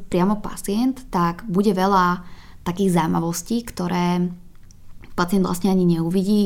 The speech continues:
Jednou z takých zaujímavostí je aj potrubná pošta. Potrubná pošta nie je novinka, ale, ale v našej nemocnici plánujeme, eh, využívať potrubnú poštu napríklad pri presúvaní nejakých laboratórnych vzoriek,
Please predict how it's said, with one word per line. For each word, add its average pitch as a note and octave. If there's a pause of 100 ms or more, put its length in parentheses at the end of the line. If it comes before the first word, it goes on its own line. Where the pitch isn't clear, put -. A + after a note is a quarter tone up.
Jednou F3+
z F3+
takých F3
zaujímavostí E3+
je F3
aj E3+
potrubná F3+
pošta. A#3 (320)
Potrubná F#3
pošta F#3+
nie F3+
je E3
novinka, F3+
ale, F3 (240)
ale F3
v F3+
našej F3
nemocnici F3
plánujeme, F3
eh, E3+ (420)
využívať F#3
potrubnú F3+
poštu F3
napríklad F3
pri E3+ (320)
presúvaní F3
nejakých E3+
laboratórnych F3
vzoriek, E3+